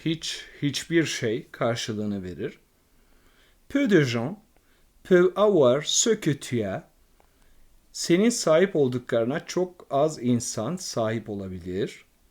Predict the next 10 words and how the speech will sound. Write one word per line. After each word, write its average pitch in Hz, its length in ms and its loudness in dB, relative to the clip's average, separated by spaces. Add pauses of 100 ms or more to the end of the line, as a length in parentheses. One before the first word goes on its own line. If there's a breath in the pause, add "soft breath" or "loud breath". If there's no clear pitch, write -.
(540)
Burada 127 380 2
pouvoir 113 540 0
var. 107 340 -6 (200)
Yani 120 400 0
ebilmek. 110 540 -6 (840)
Si 262 420 2
vous 170 260 2
avez 160 220 6
une 139 160 0
question, 113 680 -6